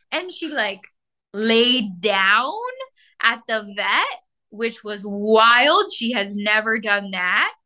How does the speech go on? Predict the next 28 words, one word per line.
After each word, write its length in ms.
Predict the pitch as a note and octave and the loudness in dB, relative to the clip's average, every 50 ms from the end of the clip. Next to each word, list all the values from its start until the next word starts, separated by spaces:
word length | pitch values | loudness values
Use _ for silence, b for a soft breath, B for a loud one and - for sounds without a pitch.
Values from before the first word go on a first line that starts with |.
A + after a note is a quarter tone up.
| _ _ _ _ _ | _ _ _ _ _
She 200 | _ - C#4 C4+ | _ -12 -10 -8
didn't 200 | A#3 C#4+ D#4 C4+ | -8 -8 -8 -10
attempt 420 | D4+ A3+ A#3 C4 B3 A3 A3+ A3+ C#4 | -10 -12 -8 -6 -4 -4 -4 -4 -4
to 80 | A3+ | -6
bite 360 | G3+ F#3 F#3+ F3 F#3 A3+ C#4+ C#4 B3+ | -4 -2 -2 -2 -2 -2 -4 -4 -6
anyone, 400 | C#4 D4 E4 F4 F#4 F#4+ G4 G4+ G#4 A4 A#4 B4 C5+ C5+ _ _ | -6 -6 -6 -8 -10 -10 -6 -2 -2 0 -2 -2 -6 -12 _ _
which 200 | A#3 A3+ A3 A3 | -10 -10 -6 -4
I 160 | G3 E3+ G3 | -4 -4 -4
thought 320 | - _ G3 F#3 F#3 D3+ F3+ | -6 _ -2 0 0 -2 -2
was 240 | G#3 G#3+ A3 - - | -6 -8 -8 -10 -8
spectacular. 1080 | - - G3 G3 - - - - - F#3 F#3 G3 - - - B3 C4 C4+ C4+ C#4+ D#4 G4 A#4+ C5 b b b b b b _ | -4 -2 -2 -2 -4 -8 -10 -4 -2 0 0 0 -2 -6 -12 -10 -8 -4 0 2 2 2 2 0 b b b b b b _
She 180 | - - C4+ | -14 -14 -12
was 140 | B3 A#3 G#3+ | -8 -4 -4
okay-ish 1900 | A3 G#3+ - - - A#3+ A3+ A3+ A#3 B3+ C4+ D4+ D#4 E4+ F4 F4+ D#4+ - _ _ _ _ _ _ _ - B3+ A#3+ A3+ B3+ F4+ - - - - - - - A3+ | -4 -4 -4 -4 -2 0 2 2 2 2 2 2 0 0 -2 -4 -8 -12 _ _ _ _ _ _ _ -6 -2 0 0 0 0 -2 -6 -8 -8 -10 -12 -10 -8
with 220 | B3 C4 B3 - | -6 -6 -6 -8
the 100 | - B3 | -10 -10
street 420 | - - - - A#3+ B3 C#4 D4+ D#4+ | -10 -12 -10 -8 -6 -6 -6 -6 -6
noise. 360 | E4 F#4+ A4 B4 C#5+ C#5+ - B B B B B _ - | -4 -2 0 0 0 0 -2 B B B B B _ -6
So 80 | D#4 E4 | -4 -4
it's 140 | D#4+ - - | -4 -2 -2
like, 240 | F4 F#4 F4+ - - - _ _ _ _ _ _ _ _ _ _ _ _ _ _ _ _ _ _ - | -4 -4 -4 -8 -16 -20 _ _ _ _ _ _ _ _ _ _ _ _ _ _ _ _ _ _ 2
I 60 | A#4+ E5+ F#5 F#5 F5 E5 - | 4 6 6 6 4 0 -4
celebrated 840 | - - A4 A4+ A4 G#4 D4 E4 F4+ F4+ F4 D#4 D#4+ D#4 A#3 A3+ - | -6 -6 -4 -4 -4 -4 -4 -4 -4 -4 -4 -4 -6 -8 -8 -8 -6
that. 200 | G3 F#3 E3+ - - _ _ - | -6 -4 -4 -6 -8 _ _ -6
Like, 160 | B3 B3 A#3+ | -6 -2 2
I 260 | - E4 F#4+ F#4+ G4 F#4+ | 4 4 4 4 2 0
was 160 | F#4 G4 E4+ - - - - - | -4 -8 -10 -12 -16 -10 -4 -2
happy 600 | C5 C5 B4+ - F4 E4 D#4+ D#4 D#4 D#4+ - | -2 -2 -2 -4 -4 -4 -4 -4 -6 -8 -10